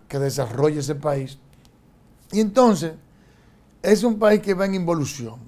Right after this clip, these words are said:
Y ahora eso está ardiendo con la, con el magnicidio. Eh, a pesar de las declaraciones que Joe, da Joe Biden, no se sabe qué va a pasar ahí.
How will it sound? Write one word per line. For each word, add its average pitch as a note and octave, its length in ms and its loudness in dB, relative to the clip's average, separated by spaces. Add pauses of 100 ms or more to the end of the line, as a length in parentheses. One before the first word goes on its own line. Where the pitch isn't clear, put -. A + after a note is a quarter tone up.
(800)
Y C#3+ 140 -4
ahora D#3 500 0
eso D#3 160 -2
está D3+ 200 -2
ardiendo E3+ 460 -4
con D#3 120 -6
la, C3+ 220 -8 (320)
con C#3+ 180 -6
el C#3+ 60 -4
magnicidio. C#3+ 720 -2 (760)
Eh, F3 440 2
a F3+ 200 0
pesar G#3 400 0
de C4 160 6
las A3+ 200 4
declaraciones F#3+ 520 2
que F#3 180 -2
Joe, F3+ 260 2 (240)
da E3 260 0 (100)
Joe E3 140 2
Biden, C#3+ 480 -2
no C#3+ 140 -8
se D3 120 -8
sabe C#3 300 -6
qué C3+ 100 -14
va B2 100 -12
a C3 60 -16
pasar B2 300 -14
ahí. A2 200 -20